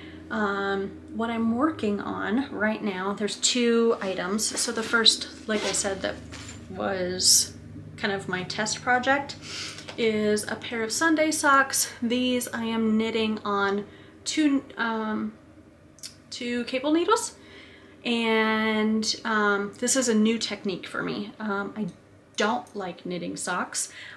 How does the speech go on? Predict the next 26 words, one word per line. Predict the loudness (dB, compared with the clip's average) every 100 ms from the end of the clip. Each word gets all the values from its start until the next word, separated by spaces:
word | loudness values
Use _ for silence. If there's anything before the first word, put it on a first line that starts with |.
| -12
I | -10 -8 -8 -10 -12
cannot | -4 -2 2 2 2
see | 0 0 0 2 2
the | 0
fingering | 0 0 2 0 -2
weight | -4 -6 -4
yarn | -2 0 0 2
very | 2 2
well. | 2 2 2 0 -6 -18 -16 -18 -6
And | 0 2 2 0 -2 -2 -2 -2 -4 -10 -16
I've | -10
got | -8
twenty | 2 4 4
twenty | 4 2
vision, | 2 2 2 2
so | 0 0 2 0 -2
I, | -12 -12 -8
it | -4
just | 0 2
starts | 2 2 0
to | -4
blur | -2 -2
together | -2 -4 -4 -6
for | -8 -8
me. | -6 -8
So | -4 0 2 0